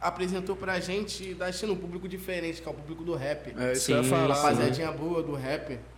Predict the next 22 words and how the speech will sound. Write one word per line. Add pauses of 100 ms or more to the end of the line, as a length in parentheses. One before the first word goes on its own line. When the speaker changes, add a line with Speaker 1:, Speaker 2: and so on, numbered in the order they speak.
(140)
Speaker 1:
sempre
deixando
forte, (680)
que, (680)
querendo
ou
não, (180)
o
Suete
que
apresentou,
né? (640)
O
Suete,
Speaker 3:
Uhum.
Speaker 1:
a
gente
fa-,
se
falava
pelo
Instagram,